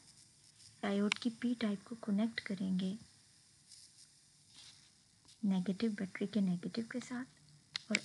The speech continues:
N type को connect करेंगे battery के positive के साथ। एन टाइप,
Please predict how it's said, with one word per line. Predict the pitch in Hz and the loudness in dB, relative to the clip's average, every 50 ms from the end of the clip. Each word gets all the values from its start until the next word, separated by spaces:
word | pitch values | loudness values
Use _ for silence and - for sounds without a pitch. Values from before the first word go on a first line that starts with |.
| - 226 | 2 4
N | 214 226 233 | 4 4 4
type | - 233 220 208 202 - | 2 0 -2 -2 -4 -6
को | - 214 | -8 -8
connect | - - 208 190 208 190 - - | -2 0 0 0 0 0 -2 -6
करेंगे | - - 208 185 190 190 190 190 196 196 220 233 - - - - - - - - - - - - - - - - - - - - - - - - - - - - - - - - - - - - - - 139 139 143 143 143 - - - - - - - - - - - - - - - - - - - - - - - - - - - - | -4 -4 -2 -2 0 0 0 0 0 -2 -4 -6 -10 -14 -20 -20 -20 -20 -20 -20 -20 -20 -20 -20 -20 -20 -20 -20 -20 -20 -20 -20 -20 -20 -20 -20 -20 -20 -20 -20 -20 -20 -20 -20 -20 -20 -20 -20 -20 -20 -20 -18 -18 -18 -18 -20 -20 -20 -20 -20 -20 -20 -2 0 0 0 0 -6 -20 -20 -20 -20 -20 -20 -20 -20 -20 -20 -20 -20 -16 -10 -4
battery | 196 214 180 - - - 202 | -2 -2 -2 -2 -4 -6 -2
के | - 226 | -2 -2
positive | 220 220 214 190 175 - - - - - - - | -2 -2 -2 -2 -2 -4 -8 -10 -10 -14 -14 -14
के | - 165 | -2 0
साथ। | - - 160 147 - - - - - - - - - - - - - - - - - - - - - - - - - - - - - - - - - - - - - - - 208 | 0 0 0 -4 -14 -16 -20 -20 -20 -20 -20 -20 -20 -20 -20 -20 -20 -20 -20 -20 -20 -20 -20 -14 -14 -14 -14 -14 -18 -20 -20 -20 -20 -20 -20 -20 -20 -20 -20 -20 -20 -6 0 2
एन | 202 202 | 2 4
टाइप, | 196 - 220 220 220 226 226 | 2 2 -2 -2 -2 -2 -4